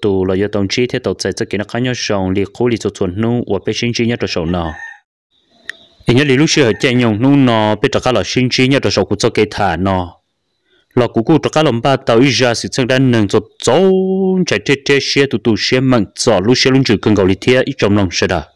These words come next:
Ủa nhớ trò dán tô cô ca bê tê nè tê chi tê bò tê giờ.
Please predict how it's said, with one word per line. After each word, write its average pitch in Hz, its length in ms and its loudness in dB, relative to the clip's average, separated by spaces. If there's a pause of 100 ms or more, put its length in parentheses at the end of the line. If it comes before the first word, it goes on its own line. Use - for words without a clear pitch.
(1120)
Ủa 123 120 4
nhớ 120 140 2
trò 120 140 0
dán 107 220 2
tô 139 160 4
cô 143 140 4 (140)
ca 127 280 0
bê 131 160 -2
tê 123 120 0
nè 104 100 0
tê 113 260 0
chi 107 220 0
tê 117 160 2
bò 104 200 0
tê 117 240 2
giờ. 101 340 0